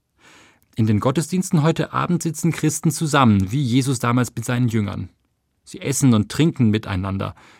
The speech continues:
erinnern sich an das Zusammen Erlebte, spüren, was Kraft gibt, auch in schweren Stunden. Und sie bitten um Gottes Beistand. Gemeinsam steht man sie nämlich oft besser durch, die Abschiede.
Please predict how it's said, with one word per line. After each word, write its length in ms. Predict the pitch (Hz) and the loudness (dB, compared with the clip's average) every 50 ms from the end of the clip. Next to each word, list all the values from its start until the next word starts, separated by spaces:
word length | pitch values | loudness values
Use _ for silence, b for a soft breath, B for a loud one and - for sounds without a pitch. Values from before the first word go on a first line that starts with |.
| b b b _ | b b b _
erinnern 400 | _ - 123 - 170 190 208 190 | _ -6 -2 2 4 4 6 6
sich 200 | 165 160 160 - | 4 2 2 0
an 80 | 151 147 | 0 -2
das 140 | 139 131 - | -2 -4 -4
Zusammen 420 | - 135 120 127 131 147 147 120 | -6 -4 -2 0 0 2 0 0
Erlebte, 600 | - 127 127 120 117 117 113 - - - - 82 - _ _ _ _ _ _ _ _ _ _ _ | 0 0 0 0 0 0 -2 -4 -8 -10 -12 -12 -14 _ _ _ _ _ _ _ _ _ _ _
spüren, 500 | - - - - 151 160 151 135 127 113 | -20 -4 0 4 4 6 6 6 4 2
was 160 | 113 - - | 2 -2 -6
Kraft 480 | - - 139 151 135 - - - - - | -6 -4 -2 -2 -2 -2 -6 -10 -4 -2
gibt, 260 | 113 135 113 - - | -2 -2 -2 -4 -6
auch 160 | - 139 139 | -6 -4 -2
in 140 | 139 139 123 | -2 -2 -2
schweren 420 | - - - 131 131 135 120 110 | -2 -2 -2 0 0 2 0 0
Stunden. 500 | - - - - 98 98 - - 104 104 b b b b b b b b b b _ _ _ | -2 -4 -6 -8 -8 -8 -8 -8 -10 -10 b b b b b b b b b b _ _ _
Und 220 | - 170 202 208 | 0 2 2 2
sie 140 | - - - | 2 -2 0
bitten 360 | - 156 151 - - 156 147 | 0 -2 -2 0 -2 0 0
um 100 | 139 131 | 0 0
Gottes 360 | - 123 123 - - 117 - | 0 0 0 0 -2 -4 -2
Beistand. 720 | - - 98 98 95 - - - - 78 - 123 - - _ _ _ _ _ _ _ _ _ _ _ _ _ _ _ _ _ | -4 -4 -4 -4 -6 -8 -10 -12 -12 -14 -14 -16 -18 -20 _ _ _ _ _ _ _ _ _ _ _ _ _ _ _ _ _
Gemeinsam 560 | - 127 120 113 117 135 165 175 175 175 156 | -2 0 0 0 0 0 0 0 0 0 0
steht 280 | - - 143 143 131 | 0 -2 -4 -4 -2
man 120 | - 139 131 | -2 -2 0
sie 100 | 127 131 | 0 2
nämlich 380 | 127 127 131 135 127 - - | 2 4 4 2 2 0 -4
oft 240 | - 131 - - _ | -6 -6 -6 -6 _
besser 260 | - 135 135 - 127 | -2 -2 2 2 2
durch, 380 | 107 - 110 101 98 92 - - | 2 2 0 0 0 -2 -6 -10
die 160 | - - - | -12 -12 -10
Abschiede. 580 | - - - - - - 76 - - - - | -10 -12 -12 -12 -12 -12 -12 -14 -14 -16 -18